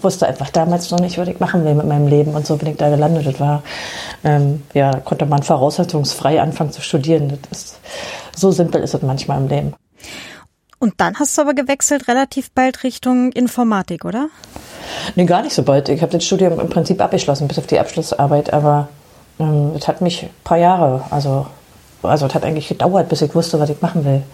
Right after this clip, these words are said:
Speaker 1: Wir hatten da so einen, an der F U Berlin war das damals so ein, äh, Zwangscomputerkurs.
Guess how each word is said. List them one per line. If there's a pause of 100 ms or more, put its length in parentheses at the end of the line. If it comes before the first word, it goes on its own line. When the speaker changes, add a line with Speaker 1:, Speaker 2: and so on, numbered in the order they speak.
Speaker 1:
Wir
hatten
da
so
einen,
an
der
F
U
Berlin
war
das
damals
so
ein, (680)
äh,
Zwangscomputerkurs.